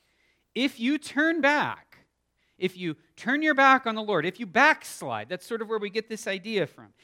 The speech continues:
"If you turn back and cling to the remnant of these nations remaining among you," what would that look like, clinging to these nations, the nations you were supposed to drive out?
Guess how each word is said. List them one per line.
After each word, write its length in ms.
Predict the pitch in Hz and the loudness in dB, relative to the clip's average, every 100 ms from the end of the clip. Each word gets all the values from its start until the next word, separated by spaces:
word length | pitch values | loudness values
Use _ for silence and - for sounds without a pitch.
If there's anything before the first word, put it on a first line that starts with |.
| _ | _
"If 180 | - 180 | -10 -8
you 80 | 175 | -10
turn 320 | - 254 330 | -12 -6 0
back 320 | 285 240 160 | 4 4 4
and 140 | 170 165 | -2 -10
cling 360 | - 247 294 302 | -10 -8 -8 -8
to 120 | 240 | -8
the 80 | 196 | -8
remnant 360 | 233 254 233 | -8 -8 -10
of 80 | 185 | -12
these 200 | 220 214 | -14 -12
nations 680 | 226 233 - 110 _ - - _ _ | -8 -8 -8 -16 _ -20 -20 _ _
remaining 480 | - 156 220 277 277 | -8 -4 -2 0 -2
among 300 | 254 254 240 | 0 -2 -2
you," 140 | 139 - _ _ - | -6 -12 _ _ -20
what 220 | 156 214 240 | -2 0 2
would 180 | 247 | 0
that 280 | 208 202 147 | 2 2 0
look 240 | 202 - 254 | -4 -4 -2
like, 420 | 269 294 - - | 0 0 -6 -18
clinging 440 | - 220 240 254 | -10 -6 -4 -6
to 120 | 240 220 | -8 -10
these 220 | 214 185 | -10 -8
nations, 460 | 196 220 262 254 | -8 -8 -10 -12
the 100 | 190 | -10
nations 400 | 165 196 214 196 | -8 -8 -8 -16
you 60 | 160 | -16
were 80 | 151 | -16
supposed 420 | 151 220 214 214 | -14 -8 -8 -8
to 60 | 165 | -8
drive 280 | 190 180 | -4 -2
out? 280 | 185 233 233 | 0 -2 -4